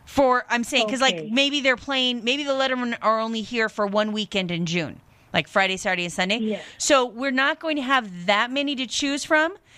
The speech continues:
Speaker 1: so we're on from eight to ten tomorrow, and then I'm back in the afternoon from four to six. So call during one of those segments tomorrow. Otherwise, if you miss that,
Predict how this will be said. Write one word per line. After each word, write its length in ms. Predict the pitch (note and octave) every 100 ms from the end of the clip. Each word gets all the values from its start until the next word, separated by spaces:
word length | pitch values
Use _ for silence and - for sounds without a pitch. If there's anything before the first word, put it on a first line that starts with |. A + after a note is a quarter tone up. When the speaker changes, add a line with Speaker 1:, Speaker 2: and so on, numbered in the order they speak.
| - -
Speaker 1:
so 120 | A#3+
we're 120 | B3
on 220 | B3 B3+
from 200 | A#3+ A#3 -
eight 300 | A#3 C#4+ D#4
to 120 | - F#4+
ten 300 | E4 D4 D4
tomorrow, 640 | D4+ B3 G#3+ G3+ B3 - -
and 180 | G#3 G#3+
then 120 | G#3
I'm 240 | G#3+ A#3
back 260 | B3 B3 B3
in 80 | B3
the 120 | A#3
afternoon 500 | A3 G#3+ G#3+ A3 G#3
from 180 | G#3+ G3
four 260 | - G3+
to 100 | F#3
six. 360 | F3 F#3+ C#3+ -
So 100 | E3+
call 320 | - A3+ A#3
during 300 | B3 C4 A#3+
one 160 | A3+ A3+
of 80 | G3+
those 220 | G3+ F#3
segments 420 | G#3+ G3+ G3 F#3+
tomorrow. 460 | G3 F#3 F3+ A#3+ - - - -
Otherwise, 440 | C#4+ E4 D4+ C#4
if 120 | B3+
you 100 | B3
miss 320 | A#3 B3 A#3+ -
that, 420 | A3+ D#4+ -